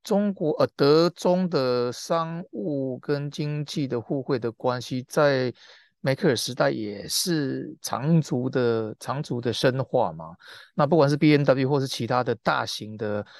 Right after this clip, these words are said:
呃，德国引以为傲的德国公司、德国牌子在中国都有非常大的投资。那，那很明显的，他还是走这个所谓的 engagement 的，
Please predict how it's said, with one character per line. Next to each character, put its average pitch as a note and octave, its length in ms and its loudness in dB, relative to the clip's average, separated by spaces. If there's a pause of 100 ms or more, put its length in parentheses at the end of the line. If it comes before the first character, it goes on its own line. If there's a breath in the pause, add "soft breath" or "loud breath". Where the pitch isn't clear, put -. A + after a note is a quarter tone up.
(300 loud breath)
呃， G#2 400 -2 (180)
德 C3+ 240 6
国 B2+ 280 2
引 C3+ 180 -2
以 C3+ 140 2
为 A2+ 180 -2
傲 C3+ 160 2
的 A2 420 -4 (120)
德 A#2+ 200 0
国 A2+ 300 -4
公 B2 240 -4
司、 B2 180 -8
德 A#2+ 140 -4
国 A#2+ 100 -2
牌 A2+ 220 -4
子 A#2 140 -8
在 B2+ 160 0
中 B2+ 260 -6
国 G#2 240 -8
都 C#3+ 220 2
有 G2+ 200 0 (120)
非 D#3+ 200 2
常 A2+ 240 -8
大 A#2 160 0
的 G2+ 120 -8
投 F#2+ 320 -12
资。 G#2 360 -2 (540 loud breath)
那， E3+ 240 6 (160)
那 F3 160 6 (400)
很 - 180 4
明 E3+ 160 8
显 D3+ 160 6
的， A#2+ 60 2
他 C3+ 100 2
还 D#3 120 4
是 D#3 100 -4
走 G#2 240 -2
这 C3+ 160 -8
个 C3 80 -2
所 A#2+ 180 -4
谓 C3 120 0
的 C3 140 -2
engagement G#2+ 840 -4
的， G2 180 -6